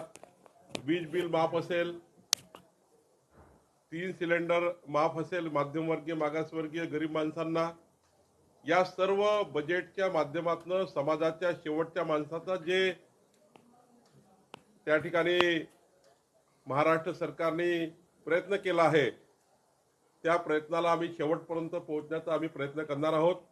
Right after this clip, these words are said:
शेवटी आमच्या संघटनेचं काम आहे की सरकारने घेतलेलं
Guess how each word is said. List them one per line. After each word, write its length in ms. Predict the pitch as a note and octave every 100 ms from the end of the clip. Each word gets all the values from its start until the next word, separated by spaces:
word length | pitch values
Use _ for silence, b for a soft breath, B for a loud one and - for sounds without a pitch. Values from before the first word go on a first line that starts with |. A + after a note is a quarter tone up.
| _ _ C#3+
शेवटी 200 | C#3+ E3
आमच्या 280 | D3+ E3+
संघटनेचं 580 | E3 D#3+ E3 G3 G3 G3
काम 280 | G3+ E3 E3
आहे 160 | C3+ G2
की 1040 | - _ _ _ _ _ _ _ _ E3+
सरकारने 600 | - D3 C#3+ F#3+ G3 G3+
घेतलेलं 640 | D3 D3+ E3+ F3 F#3 F3+